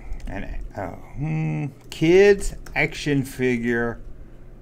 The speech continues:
riding a dog. I don't know what to say. Let's just say riding a dog. Let's see what it looks like.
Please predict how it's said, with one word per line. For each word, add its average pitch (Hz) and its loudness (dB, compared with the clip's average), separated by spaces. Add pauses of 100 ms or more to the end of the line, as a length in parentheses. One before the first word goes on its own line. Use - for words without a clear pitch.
(1300)
riding 123 2
a 98 -6
dog. 90 -2 (1200)
I 120 2
don't 120 2
know 113 2
what 107 -2
to - -8
say. 98 -2
Let's 104 -6
just 117 -8
say 117 -2
riding 107 2
a 98 -6
dog. 98 0
Let's 101 -6
see 113 -6
what 104 -2
it 104 -6
looks 104 -10
like. 92 -16